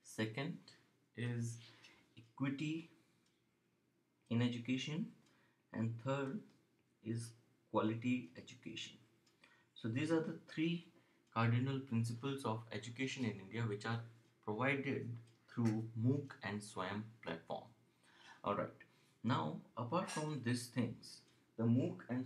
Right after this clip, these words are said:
swayam platform also provides teacher enhancement, a teacher training opportunity.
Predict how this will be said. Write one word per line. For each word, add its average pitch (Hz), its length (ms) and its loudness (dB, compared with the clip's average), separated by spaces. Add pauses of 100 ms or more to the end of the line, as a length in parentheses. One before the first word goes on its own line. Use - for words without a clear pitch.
swayam 117 300 2
platform 117 540 0
also 123 460 2 (120)
provides 87 720 -2 (640)
teacher 151 640 2 (1500)
enhancement, 120 720 4 (840)
a 107 80 -2 (140)
teacher 143 500 2 (120)
training 110 480 4 (560)
opportunity. 101 680 -2